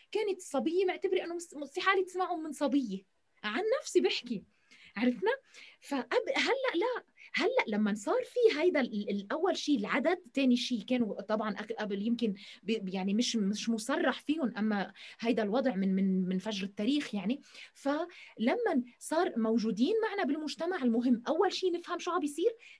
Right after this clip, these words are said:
تاني شيء نتقبل اللي عم بيصير، تالت شيء أكيد نعرف شو قوانين الحماية من هيدي الحالات. إذا طبعًا نحن مش ضد أي بشر يعيش صح بالحياة، ماشي على سلم قيم صح، أنا مش شأني شو الطاقات الداخلية وشو ميوله.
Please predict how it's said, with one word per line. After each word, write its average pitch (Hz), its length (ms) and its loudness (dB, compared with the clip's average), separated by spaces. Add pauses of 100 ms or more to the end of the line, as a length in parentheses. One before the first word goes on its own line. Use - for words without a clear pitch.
تاني 240 220 2
شيء 392 220 -4
نتقبل 349 340 0
اللي 311 140 2
عم 294 140 -2
بيصير، 330 280 2 (260)
تالت 415 300 2
شيء 339 220 -2
أكيد 285 300 -4
نعرف 277 260 -2
شو - 140 -8
قوانين 208 520 -2
الحماية 320 680 -4 (400)
من 302 200 4 (400)
هيدي 294 320 -2
الحالات. 262 580 0
إذا 339 280 0 (360)
طبعًا 302 220 -2
نحن 254 280 2
مش - 240 0
ضد 311 280 -8
أي 269 240 0
بشر 320 360 -2
يعيش 220 480 -4
صح - 280 -8
بالحياة، 294 500 -2 (300)
ماشي 262 380 2
على 190 180 -4
سلم 240 340 0
قيم 226 280 -2
صح، - 360 -6
أنا 247 120 4
مش 247 140 4
شأني 359 500 -4 (240)
شو - 140 -8
الطاقات 277 520 -4
الداخلية 247 680 0
وشو 233 280 -2
ميوله. 240 540 2